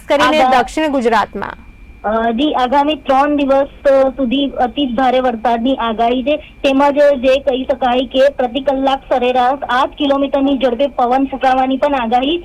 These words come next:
Speaker 2: અ, વ્યક્ત કરવામાં આવેલી છે.
Speaker 1: રશ્મિજી, સ્થાનિકો કહી રહ્યા છે કે હાલ જે વરસાદ વરસી રહ્યો છે, એટલે કે હવામાન વિભાગ દ્વારા આગાહી આપવામાં આવી હતી ગુજરાત માટે, આગામી છ દિવસ ભારે છે દક્ષિણ
Speaker 2: હમ.
Speaker 1: ગુજરાત માટે પણ, અને એ પ્રમાણે જ શરૂઆત થઈ ગઈ છે વરસાદની.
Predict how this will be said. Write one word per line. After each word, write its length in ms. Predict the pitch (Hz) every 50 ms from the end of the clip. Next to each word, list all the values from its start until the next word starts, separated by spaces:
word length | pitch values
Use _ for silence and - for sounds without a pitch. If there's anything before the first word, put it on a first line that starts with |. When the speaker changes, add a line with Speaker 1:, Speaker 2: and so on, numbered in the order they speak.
| - - - -
Speaker 2:
અ, 40 | 240 269 285
વ્યક્ત 260 | 254 262 254 - - 277
કરવામાં 460 | 254 277 262 254 254 254 262 262 247
આવેલી 280 | 226 208 202 196 214
છે. 220 | 214 - 202 185 185 - - - - - - - - -
Speaker 1:
રશ્મિજી, 520 | 262 269 269 - - 320 339 311 370 392
સ્થાનિકો 480 | 330 - 339 302 294 302 330 285 359 349
કહી 200 | 285 330 320 330
રહ્યા 300 | 311 330 320 320 320 320
છે 240 | 302 - 349 359 349
કે 160 | - 349 339
હાલ 320 | 302 277 277 277 294 302
જે 120 | 277 311 320
વરસાદ 540 | 269 254 240 220 - - 277 277 302 285 285
વરસી 280 | 302 294 285 - 320
રહ્યો 180 | 294 294 294 285
છે, 120 | - 320
એટલે 140 | 285 262 277
કે 80 | 269 277
હવામાન 500 | 254 233 247 254 254 294 311 330 311 277
વિભાગ 460 | 233 247 240 233 262 269 285 277 262
દ્વારા 260 | 254 277 277 277 277
આગાહી 380 | 262 254 240 262 254 277 302 294
આપવામાં 460 | 277 262 - - 269 269 269 269 262
આવી 220 | 254 247 262 262
હતી 180 | 254 240 277 294
ગુજરાત 540 | 240 240 233 214 233 240 247 262 269 262 269
માટે, 320 | 262 247 226 220 226 220
આગામી 380 | 220 220 220 262 254 269 277 254
છ 220 | - - 254 254
દિવસ 400 | 233 269 247 277 254 - 302 285
ભારે 380 | 226 - 220 208 214 233 277 269
છે 180 | - - - - - - - - - - - -
દક્ષિણ 320 | 240 240 233 247 247 302
Speaker 2:
હમ. 60 | 320 277
Speaker 1:
ગુજરાત 400 | 302 262 294 294 302 302 294 311
માટે 380 | 277 285 269 262 - 269 254
પણ, 200 | - - 233 226
અને 160 | 233 240 254
એ 140 | 262 262 294
પ્રમાણે 520 | 277 - 285 277 262 269 277 302 320 349 302
જ 140 | 277 277
શરૂઆત 440 | 254 - 269 254 262 269 277 285 311
થઈ 180 | - - 311 311
ગઈ 140 | 277 294 294
છે 120 | - 294
વરસાદની. 640 | 240 240 233 226 - - 285 285 302 294 311 320